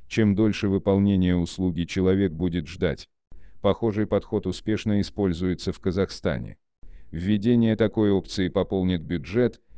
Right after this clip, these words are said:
искоренит коррупцию в этой сфере и будет удобно населению.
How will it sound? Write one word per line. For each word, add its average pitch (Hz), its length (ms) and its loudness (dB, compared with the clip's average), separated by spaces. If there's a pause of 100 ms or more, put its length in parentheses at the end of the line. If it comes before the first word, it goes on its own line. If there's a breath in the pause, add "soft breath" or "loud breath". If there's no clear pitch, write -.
(180)
искоренит 113 600 2
коррупцию 98 640 2
в 87 40 0
этой 82 240 -2
сфере 107 520 -2 (220)
и 95 120 -2
будет 110 340 -2
удобно 101 400 0
населению. 98 760 0